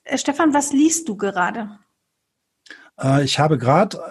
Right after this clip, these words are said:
Speaker 2: fertig das Buch von Andreas Eschbach über Perry Roden, seine Anfänge,
Speaker 1: Oh.
Speaker 2: gelesen. Witzigerweise, obwohl ich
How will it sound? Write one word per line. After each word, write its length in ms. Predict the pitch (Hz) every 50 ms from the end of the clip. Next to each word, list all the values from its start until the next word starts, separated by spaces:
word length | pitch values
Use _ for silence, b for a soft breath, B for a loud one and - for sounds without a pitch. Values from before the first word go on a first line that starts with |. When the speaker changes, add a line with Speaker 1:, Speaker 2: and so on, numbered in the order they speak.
| -
Speaker 2:
fertig 720 | 156 - - - 147 151 185 165 - 214 180 - - - _
das 220 | - 160 135 - -
Buch 240 | - 175 180 - -
von 140 | - 151 143
Andreas 380 | 139 131 135 143 135 131 135 -
Eschbach 680 | - 156 160 - - - _ - 151 147 151 143 -
über 160 | 170 143 139 135
Perry 360 | - - 151 156 143 143 135
Roden, 640 | 120 117 120 131 156 190 180 139 135 117 113 110 104
seine 500 | 113 117 120 120 120 117 127 - 127 - -
Anfänge, 580 | 160 196 190 - - 123 123 127 160 214 226 196
Speaker 1:
Oh. 40 | 127
Speaker 2:
gelesen. 680 | 135 131 127 131 127 135 135 131 180 202 233 226 - B B B B B B B B - - 120
Witzigerweise, 640 | 151 160 165 - 196 175 151 156 165 180 170 185 170
obwohl 240 | 127 127 160 170 165
ich 160 | - -